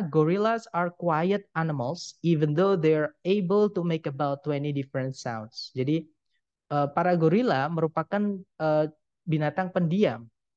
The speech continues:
meskipun mereka mampu, eh, membuat sekitar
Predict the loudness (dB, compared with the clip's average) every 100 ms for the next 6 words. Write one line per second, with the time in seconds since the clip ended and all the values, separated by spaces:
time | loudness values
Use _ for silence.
0 | _ _ -8 -8 -4 -6 -2 -2 -2 -2
1 | 0 2 0 0 0 -2 -4 -4 -4 -10
2 | _ _ _ _ _ _ _ 0 2 4
3 | 4 2 2 2 0 0 0 0 -2 -8
4 | -4 0 0 0